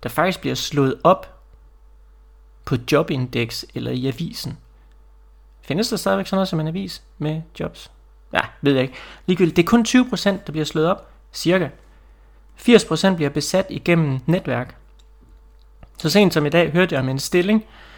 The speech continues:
øh, der, der bliver slået op, fordi den skal slås op. Det er en offentlig stilling,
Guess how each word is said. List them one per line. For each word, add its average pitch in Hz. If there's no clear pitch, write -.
øh, 127
der, 131
der 143
bliver 139
slået 131
op, -
fordi 165
den 147
skal 160
slås 131
op. 156
Det 139
er 131
en 139
offentlig 151
stilling, 151